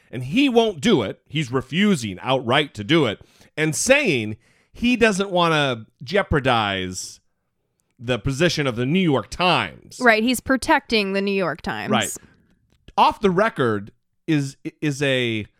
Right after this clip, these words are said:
Speaker 1: a journalistic technique used to, to protect the interviewer-ee, the interviewee,
Speaker 2: Mm-hmm.
Speaker 1: not the interviewer.
Speaker 2: Right.
Speaker 1: So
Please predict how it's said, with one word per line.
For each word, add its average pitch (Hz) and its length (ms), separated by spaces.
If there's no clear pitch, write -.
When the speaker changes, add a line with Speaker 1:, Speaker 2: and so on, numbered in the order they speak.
Speaker 1:
a 147 100
journalistic 180 840
technique 180 720
used 170 640
to, 180 160
to 165 220
protect 196 600
the 139 420
interviewer-ee, 147 1300
the 127 140
interviewee, 151 840
Speaker 2:
Mm-hmm. 208 440
Speaker 1:
not 226 480
the 170 140
interviewer. 127 800
Speaker 2:
Right. 151 300
Speaker 1:
So 165 200